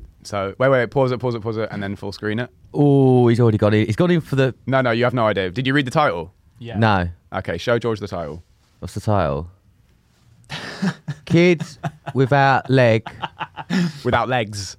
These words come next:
Speaker 2: Legs? <laughs> Oh shit, he ain't got no legs.
Speaker 1: He's wearing, for
Speaker 2: I can't
Speaker 1: anyone,
Speaker 2: read it,
Speaker 1: for
Speaker 2: my
Speaker 1: any-,
Speaker 2: eyesight's
Speaker 1: for anyone
Speaker 2: not good enough.
Speaker 1: listening, uh, the title of the video is Kid Without Legs Beating Up Another Kid with Legs, Epic Commentary.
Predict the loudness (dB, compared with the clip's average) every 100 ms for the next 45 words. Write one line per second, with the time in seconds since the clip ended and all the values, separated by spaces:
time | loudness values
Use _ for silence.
0 | 0 2 4 2 0 -4 -4 -8 -10 -20
1 | -20 -10 -2 0 0 0 0 2 2 2
2 | 2 2 2 0 -2 -8 -10 -14 -10 -8
3 | -8 -12 _ 0 2 4 2 0 -4 0
4 | 4 4 2 2 2 2 2 2 2 2
5 | 2 2 2 0 0 -2 -2 -4 -2 -2
6 | -2 -2 0 0 0 0 0 2 2 -2
7 | -4 -2 -2 0 2 2 0 -2 -2 -4
8 | -4 -4 -2 -4 -2 -2 -2 -2 -4 -2
9 | -4 -4 -4 -4 -6 -8 -8 -8 -8 -8
10 | -8 -10 -10